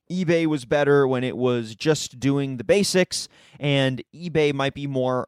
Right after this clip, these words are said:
attractive, uh, for a buyout moving forward if we slim down our operations. I, I really think that is a motivating factor here. Um,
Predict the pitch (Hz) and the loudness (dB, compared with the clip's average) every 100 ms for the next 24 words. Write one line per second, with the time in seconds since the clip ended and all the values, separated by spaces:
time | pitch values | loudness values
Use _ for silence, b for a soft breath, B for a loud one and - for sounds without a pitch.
0 | - - - 175 165 - 143 123 139 - | -6 -6 -2 0 0 -4 -2 -2 -4 -12
1 | b b b - 120 117 123 - 147 135 | b b b -8 -4 -4 -4 -4 -4 -2
2 | 117 113 147 160 156 113 113 127 117 117 | -6 0 2 2 2 -2 -2 -6 -8 -10
3 | 143 175 139 117 135 - B B _ - | -4 -2 -2 -4 -8 -16 B B _ -4
4 | 175 160 131 131 135 120 - 131 120 117 | -2 -2 -6 -4 -4 -6 -8 -6 -6 -4
5 | 117 110 107 101 107 104 104 - - 127 | -4 -2 -4 -8 -12 -12 -12 -12 -8 -6
6 | 104 139 123 165 165 170 143 135 127 120 | -4 -4 -4 -4 -4 -6 -6 -6 -6 -6
7 | 113 113 113 107 104 - - 110 123 - | -4 -4 -4 -6 -10 -12 -8 -8 -10 -12
8 | 110 - 87 85 - B B B - 127 | -12 -10 -10 -8 -10 B B B -8 -4
9 | 127 131 131 | -4 -4 -6